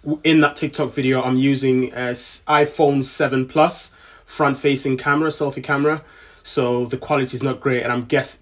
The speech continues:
this was winter in Britain during this time, so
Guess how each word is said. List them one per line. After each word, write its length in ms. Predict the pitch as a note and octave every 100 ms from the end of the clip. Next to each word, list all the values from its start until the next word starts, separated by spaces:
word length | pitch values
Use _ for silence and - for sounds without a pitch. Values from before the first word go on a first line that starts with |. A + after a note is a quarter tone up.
| -
this 300 | A#2+ E3+ D#3+
was 160 | D3+ C3+
winter 340 | D3+ D3 C3+
in 140 | B2+
Britain 260 | B2 C#3 B2+
during 240 | B2+ C3
this 160 | B2 B2
time, 280 | - A#2+ A#2
so 280 | - A2+